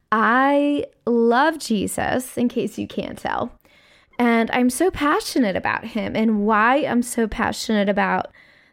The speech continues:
the new covenant of grace is because Jesus is grace himself. You know, you can't separate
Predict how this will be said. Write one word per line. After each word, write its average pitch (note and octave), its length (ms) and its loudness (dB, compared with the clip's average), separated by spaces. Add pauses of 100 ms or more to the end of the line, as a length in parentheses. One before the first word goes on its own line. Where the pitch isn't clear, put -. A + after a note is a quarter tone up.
the A#3 100 4
new A3+ 180 4
covenant G#3+ 440 2
of G3 120 -4
grace F#3+ 500 -2
is A3+ 220 -2
because B3+ 580 0
Jesus A#3 840 0
is A#3+ 220 -4
grace C4 460 -2
himself. C#4+ 800 -6 (320)
You C4+ 180 4
know, C4 300 2
you C4 180 4
can't D#4 540 -2
separate C4 920 0